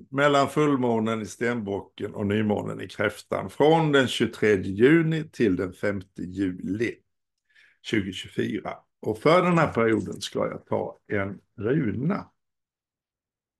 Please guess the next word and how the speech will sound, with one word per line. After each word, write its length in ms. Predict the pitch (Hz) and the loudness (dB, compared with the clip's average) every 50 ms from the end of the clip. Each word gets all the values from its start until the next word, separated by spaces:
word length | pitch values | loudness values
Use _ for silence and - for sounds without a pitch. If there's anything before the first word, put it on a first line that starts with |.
| _ _ _ _ _ _ _ _ _ _ _ _ _ _ _ _ _ _ _ _ _ _ _ _ _ _ _ _ _ _ _ _ _ _ _ _ _ _ _ _ _ _ _ _ - - - _ _ _ _ _ _ _ _ _ _ _ _ _ _ _ _ _ _ _ - - | _ _ _ _ _ _ _ _ _ _ _ _ _ _ _ _ _ _ _ _ _ _ _ _ _ _ _ _ _ _ _ _ _ _ _ _ _ _ _ _ _ _ _ _ -16 -16 -16 _ _ _ _ _ _ _ _ _ _ _ _ _ _ _ _ _ _ _ -8 0
Eh, 460 | 107 104 101 101 101 104 104 104 - | 2 4 4 4 4 4 2 2 0